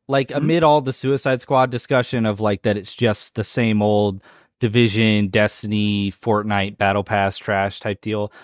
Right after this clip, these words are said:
Speaker 1: I like that Foam Stars is like, yeah, we're gonna, like, m-,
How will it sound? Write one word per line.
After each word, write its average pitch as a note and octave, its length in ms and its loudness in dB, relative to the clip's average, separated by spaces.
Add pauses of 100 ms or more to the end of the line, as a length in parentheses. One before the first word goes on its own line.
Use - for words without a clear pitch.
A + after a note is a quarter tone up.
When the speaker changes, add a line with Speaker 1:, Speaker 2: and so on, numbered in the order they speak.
(100)
Speaker 1:
I C3 60 2
like D#3+ 160 4
that D3 160 2
Foam C3 220 2
Stars G#2+ 340 -2
is F#2+ 120 -14
like, G2 280 -8 (360)
yeah, B2+ 300 2
we're C#3 120 0
gonna, D#3+ 220 4
like, A#2 380 0
m-, B2+ 320 -20